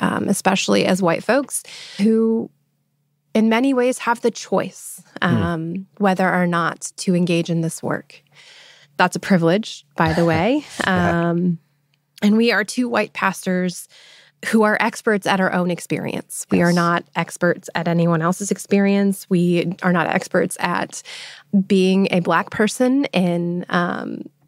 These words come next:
Speaker 1: in the United States in two thousand twenty-two, but experts in our own experience. And so we are gonna try our hardest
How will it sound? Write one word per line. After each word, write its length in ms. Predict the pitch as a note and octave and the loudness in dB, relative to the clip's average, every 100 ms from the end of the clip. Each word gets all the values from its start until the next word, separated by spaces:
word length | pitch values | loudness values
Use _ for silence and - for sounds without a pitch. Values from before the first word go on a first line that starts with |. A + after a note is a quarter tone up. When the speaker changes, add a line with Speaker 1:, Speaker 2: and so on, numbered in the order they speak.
| _ | _
Speaker 1:
in 160 | - F#3 | 0 2
the 60 | F#3 | 4
United 340 | F3+ E3+ F3 | 2 0 -2
States 380 | - F3 A3+ - | 0 0 0 0
in 80 | F#3 | 0
two 100 | F#3 | 2
thousand 240 | F3 F3+ | 0 0
twenty-two, 640 | E3 E3+ E3+ - A3 C4 - - - - - | 0 0 0 0 0 0 -4 -12 -20 -20 -4
but 420 | G3 F#3+ G3+ - - _ _ _ _ - | -2 0 2 0 -4 _ _ _ _ -4
experts 460 | G#3 G#3+ - A#3 G#3 | -4 -2 -4 -2 0
in 80 | |
our 100 | F#3+ | 0
own 140 | F3+ F3 | 2 0
experience. 520 | E3 - G#2 - - | -2 -6 -6 -6 -2
And 120 | F#3+ | 0
so 120 | G3 | 2
we 140 | F#3 F#3+ | 2 2
are 80 | F#3+ | 0
gonna 160 | F#3 | 0
try 280 | F3+ F3+ E3+ | 0 -2 0
our 140 | - | 0
hardest 600 | F3+ - F#3 G#3+ B3 - | -2 0 0 0 -4 -8